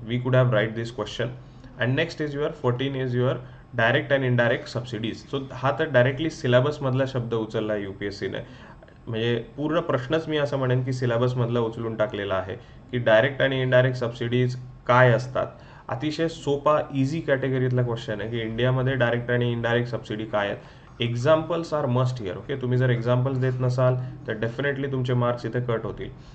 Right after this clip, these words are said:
आणि डायरेक्ट आणि इनडायरेक्ट सबसिडीजचे जे डब्ल्यूटीओ आहे तिथे काय इश्यू सुरू आहे, म्हणजे जे agreement on agriculture आहे, तुम्ही जे ऐकलं असेल किंवा आपण पुन्हा इकॉनॉमीच्या स्टॅटिक पार्ट,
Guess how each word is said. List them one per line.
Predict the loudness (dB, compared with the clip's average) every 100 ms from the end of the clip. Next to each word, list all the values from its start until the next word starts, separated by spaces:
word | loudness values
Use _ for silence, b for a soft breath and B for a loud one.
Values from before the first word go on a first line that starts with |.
| B -2
आणि | 0 2
डायरेक्ट | 2 4 2 2
आणि | 2 0
इनडायरेक्ट | 2 2 0
सबसिडीजचे | -2 -4 -2 0 0 -2 -4 -4 -4 -4
जे | 0 0 -2
डब्ल्यूटीओ | -4 0 0 0 2
आहे | 4 2 -2
तिथे | -4 -4
काय | 0 2 4
इश्यू | 2 -4
सुरू | -6 -4
आहे, | -4
म्हणजे | -4 -4 0
जे | 2
agreement | 2 2 0 0 0
on | 0
agriculture | 0 0 -2 -2 -2
आहे, | -2 -2 -8 B B B
तुम्ही | -8 -4
जे | 0
ऐकलं | 0 0 -2 -2
असेल | -2 -6 -6
किंवा | -6 -4
आपण | -4 -2 -2
पुन्हा | -2 -2 -2 -4 -12
इकॉनॉमीच्या | -4 0 0 0 -4
स्टॅटिक | -4 -2 -2 -2 0
पार्ट, | 0